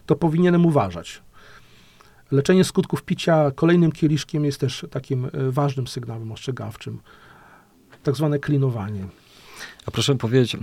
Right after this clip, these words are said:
Speaker 2: jaką rolę w procesie, e, wychodzenia z jakiegokolwiek nałogu czy uzależnienia, e, spełnia strona duchowa, o której już, e, troszeczkę wspomnieliśmy wcześniej.
Speaker 1: Mhm.
Speaker 2: E, to jest wiara, modlitwa,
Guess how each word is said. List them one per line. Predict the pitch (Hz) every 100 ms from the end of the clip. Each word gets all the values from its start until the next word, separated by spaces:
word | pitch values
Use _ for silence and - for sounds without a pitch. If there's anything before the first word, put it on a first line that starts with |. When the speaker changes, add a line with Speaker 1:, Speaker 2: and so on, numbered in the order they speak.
| 107
Speaker 2:
jaką | 113 123 120
rolę | 127 139
w | 110
procesie, | - 110 123 - 104 90
e, | 104 104
wychodzenia | 98 - 104 101 101 110 123 107
z | 113
jakiegokolwiek | 135 156 147 - 101 92
nałogu | 101 95 98 110
czy | 95 92
uzależnienia, | 95 95 92 95 92 101 143 - - - - -
e, | 90 92
spełnia | - - 123 143 139
strona | - 139 131
duchowa, | 123 127 131 127
o |
której | - 127
już, | 123 -
e, | 123 117 113 110 107
troszeczkę | 120 117 -
wspomnieliśmy | 107 - 110 98 - 104
wcześniej. | - 92 - 104
Speaker 1:
Mhm. | 139 165 143 143 165
Speaker 2:
E, | 131 104 101
to | -
jest | 127 123 110
wiara, | 92 117 139 113 101
modlitwa, | 104 104 131 - 110 92